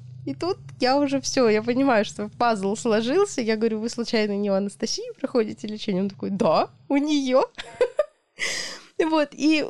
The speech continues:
когда он сказал, он говорит: «Мы проходим лечение в течение полугода», за это время собака стала совершенно другой. То есть, начиная от состояния, в принципе, здоровья, то есть, что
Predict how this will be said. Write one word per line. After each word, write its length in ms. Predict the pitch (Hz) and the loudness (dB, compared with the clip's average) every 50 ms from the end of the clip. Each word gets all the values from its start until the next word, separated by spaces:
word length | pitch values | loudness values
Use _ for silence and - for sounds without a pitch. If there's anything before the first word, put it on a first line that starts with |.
| - - - | -6 -6 -2
когда 220 | 285 262 269 302 | -2 0 2 2
он 80 | 311 277 | 2 2
сказал, 220 | - - 269 339 | 4 4 4 4
он 40 | 339 285 | 4 2
говорит: 220 | 262 233 226 - | 0 -2 -4 -4
«Мы 200 | 196 233 269 254 | 0 0 2 2
проходим 440 | - 233 226 - 254 254 214 226 233 | 2 0 2 2 2 0 2 0 -4
лечение 400 | 220 220 - - 247 240 220 202 | -4 -4 -2 -2 -2 0 -2 -4
в 40 | - | -6
течение 340 | - - - 214 220 208 | -8 -6 -4 -2 -2 -2
полугода», 640 | 202 - 208 208 208 196 190 233 302 403 480 285 - - | -2 -2 -4 -4 -4 -2 -2 0 0 0 0 -2 -4 -2
за 140 | 196 220 214 | -2 0 0
это 200 | 226 220 - 214 | 0 0 -2 -4
время 360 | 196 214 247 330 370 339 - | -4 -2 0 0 0 -2 -2
собака 400 | - - 196 185 220 269 - 294 | -2 -4 -2 0 0 0 0 -4
стала 340 | - - - 214 202 196 185 | -6 -4 -2 -2 -2 -2 -2
совершенно 640 | 185 - - 196 214 - - - - 190 180 175 170 | -4 -6 -8 -8 -8 -8 -8 -6 -4 -4 -4 -4 -6
другой. 480 | 170 - - - - - - 190 - _ _ _ _ _ - - - _ | -8 -10 -14 -14 -14 -14 -14 -16 -16 _ _ _ _ _ -20 -20 -12 _
То 80 | - 196 | -2 -2
есть, 160 | 196 196 - | -2 0 0
начиная 600 | 196 208 208 - - 233 240 226 226 214 196 - | -2 -2 -2 -2 -2 0 2 2 2 2 2 0
от 360 | - - 214 208 208 202 - - _ _ _ - | 0 0 0 0 0 -2 -6 -18 _ _ _ -14
состояния, 720 | - - - - - 202 202 196 208 196 196 196 185 180 175 | -12 -12 -6 -2 -2 0 2 2 2 2 2 2 0 -2 -4
в 60 | - | -4
принципе, 680 | - 185 190 185 180 - - _ - 180 175 170 170 165 - - - | -4 -2 -2 -2 -4 -6 -10 _ -6 -4 -4 -4 -4 -6 -8 -12 -14
здоровья, 640 | - 180 - 208 190 196 247 320 403 415 359 269 208 | -12 -4 -2 0 0 2 2 2 2 2 2 0 -2
то 100 | - - 175 | -2 -4 -6
есть, 120 | 175 - | -6 -8
что 260 | - - 180 175 170 | -8 -6 -6 -6 -6